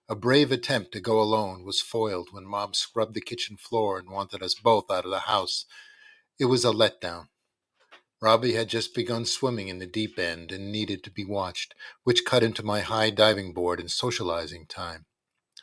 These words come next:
Izzy was there to comment on every nubile girl he was too scared to approach. I joined him briefly in the snaky good humor truck line,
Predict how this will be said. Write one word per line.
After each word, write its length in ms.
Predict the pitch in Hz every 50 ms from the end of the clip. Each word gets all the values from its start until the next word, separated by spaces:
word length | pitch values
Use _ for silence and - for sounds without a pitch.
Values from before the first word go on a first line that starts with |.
| - _ _ _ _ - - _ _ _ _ _ -
Izzy 220 | 135 139 135 151
was 220 | 135 139 131 - -
there 200 | 117 113 117 113
to 120 | 117 113
comment 500 | - - 120 113 110 117 113 117 110 107
on 240 | 101 98 120 151 202 185
every 280 | 123 110 107 117 123 120
nubile 560 | 117 113 117 117 113 107 107 107 110 110 110
girl 360 | - - 104 101 101 104 101
he 100 | 98 95
was 160 | 92 95 90 -
too 200 | - - 120 117
scared 480 | - - - - 104 104 107 104 101
to 160 | 107 98 104
approach. 500 | 101 - - 104 92 90 90 - - - _ _ _ _ _ _ _ _ _ _ _ -
I 120 | 123 135
joined 300 | 135 127 147 151 160 147
him 140 | 143 151 143
briefly 460 | 113 127 135 135 123 - - 98 92
in 120 | 92 92 92
the 60 | 92
snaky 460 | - - - - 113 113 - - 101
good 280 | 87 90 110 113 110 -
humor 340 | - 123 123 117 107 90 87
truck 400 | - - - 98 - - - 104
line, 320 | 90 87 87 85 87